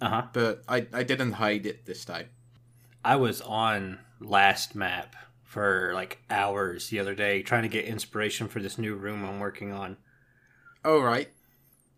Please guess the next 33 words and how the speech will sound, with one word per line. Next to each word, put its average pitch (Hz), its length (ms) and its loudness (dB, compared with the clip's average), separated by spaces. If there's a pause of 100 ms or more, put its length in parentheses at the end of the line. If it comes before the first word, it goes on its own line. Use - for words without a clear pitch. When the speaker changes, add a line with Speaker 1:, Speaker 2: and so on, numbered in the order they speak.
Speaker 1:
And 123 140 2
I 110 100 6
think 156 240 0
I 110 80 4
have 123 280 8
it. 101 200 2
I 110 120 -2
just 117 180 -2
have 117 240 4
to 95 340 2 (800)
build 104 280 2
it. - 200 -10 (1300)
The 117 100 2
Speaker 2:
Oh, 120 60 6
Speaker 1:
only 117 120 6
problem 123 280 8
Speaker 2:
nice. 117 100 6
Speaker 1:
is 107 300 0
it's 113 160 -2
gonna 117 180 2
require 107 460 2
quartz. - 640 0 (640)
And 107 240 0
I 117 120 6
Speaker 2:
Ooh. 120 60 6
Speaker 1:
have 120 280 6
quartz, - 600 0 (360)
but 104 300 4
I'm 101 120 2
pretty 117 220 4
sure 120 140 2
it's - 100 0
gonna 104 200 0